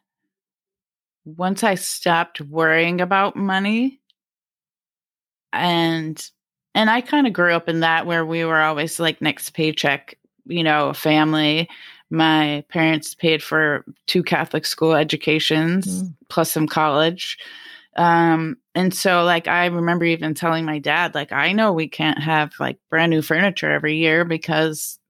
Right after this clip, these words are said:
Speaker 1: you guys are doing all the rest of this stuff," you know? And I remember him being so appreciative of that, like, "Thank you for noticing," and, p-, you know? And so anyway,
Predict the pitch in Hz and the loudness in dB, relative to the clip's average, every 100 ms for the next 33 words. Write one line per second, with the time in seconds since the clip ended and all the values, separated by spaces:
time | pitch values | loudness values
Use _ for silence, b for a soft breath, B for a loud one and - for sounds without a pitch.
0 | _ 135 151 151 156 151 156 151 147 147 | _ -4 0 0 0 -4 -2 0 0 0
1 | 143 147 - 147 185 269 - 131 143 - | -2 -2 -4 -2 -2 -2 -4 -6 -6 -10
2 | 147 147 151 185 190 196 214 214 202 170 | -10 -2 2 2 2 2 2 2 0 0
3 | 160 165 - 160 165 - 160 151 - 135 | 0 0 2 2 2 0 -4 -4 -4 -8
4 | - 123 87 78 - 71 - - - 151 | -6 -4 -4 -6 -4 -4 -4 -8 -12 -12
5 | - 214 214 - 202 196 185 185 170 160 | -2 2 2 2 2 4 2 -2 -2 0
6 | 160 170 - 160 156 151 143 135 - 160 | 0 0 -2 -2 0 -2 -4 -8 -10 -6
7 | 160 131 135 B B B B B B B | -4 -6 -8 B B B B B B B
8 | B B 180 185 175 170 - _ _ - | B B 2 2 2 0 -6 _ _ -20
9 | - - _ - - 226 226 226 214 196 | -20 -20 _ -4 0 2 2 2 4 4
10 | 180 | 4